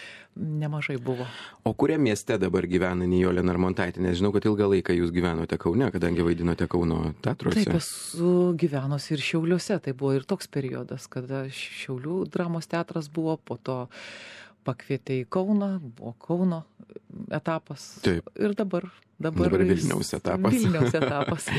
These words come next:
Speaker 2: <laughs> Ar vis dar vaidinate teatre?
Speaker 1: Taip, vaidinu ir, žinoma,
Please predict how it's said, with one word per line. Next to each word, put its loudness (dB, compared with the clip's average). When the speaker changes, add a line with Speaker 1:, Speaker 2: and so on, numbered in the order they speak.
Speaker 2:
<laughs> -8
Ar 2
vis 2
dar 4
vaidinate 2
teatre? 0
Speaker 1:
Taip, -2
vaidinu 0
ir, 2
žinoma, -2